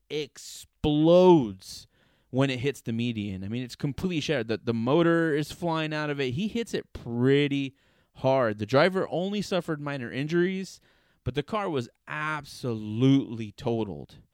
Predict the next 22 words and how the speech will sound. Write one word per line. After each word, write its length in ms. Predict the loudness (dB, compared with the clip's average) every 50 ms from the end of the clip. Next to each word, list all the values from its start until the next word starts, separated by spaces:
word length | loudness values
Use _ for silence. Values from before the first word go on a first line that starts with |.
| _ _ _ _ _ _ _ _ _ _
And 280 | -4 -2 -2 0 0 0
it 60 | 0
was 140 | 2 2 2
actually 360 | 0 0 -2 -2 0 -2 0
driven 320 | 2 2 0 2 0 0 0
by 180 | 0 0 0
a 100 | 2 0
local 440 | 0 2 2 2 2 2 0 -2 -4
car 480 | -4 -6 -18 -12 -6 -4 -2 0 -2 -2
collector 800 | -2 -2 -2 0 0 -2 -4 -6 -8 -8 -6 -4 -4 -6 -6
from 480 | -8 -12 -14 -8 -6 -4 -4 -4 -6 -8
that 200 | -8 -8 -10 -8
Texas 460 | -4 -4 -4 -4 -6 -10 -10 -10 -8
area 640 | -6 -2 -2 0 0 0 0 0 0 0 -2 -2 -4 _ _ _ _ _ _ _
who 200 | -6 -2 0 0
had 340 | 0 -2 -4 -4 -4 -4 -2
it 160 | -4 -6 -8 _ _ -6
a 180 | -4 -4 -4
week. 760 | -4 -6 -8 -8 -4 0 2 2 0 0 -4 _ -20 -20 -20 _ _ _ _ _ _ _ _ _ _ _ _ _ _ _ _ _ _ _ _ _ _ _ _ _ _ _ _ _ _ _ _ _ _ _ _ _ _ _ _ _ _ _ _ _ _ _ _ _ _ _ _ _ _ _ _ _ _ _ _ _ _ _ _ _ _ _ _ _ _ _ _ _ -6 -4
A 100 | -2 -2
week. 680 | -4 -6 -10 -8 -4 -4 -4 -4 -6 -10 -20 -20 -20 -20 _ _
He 280 | -16 -12 -10 -8 -8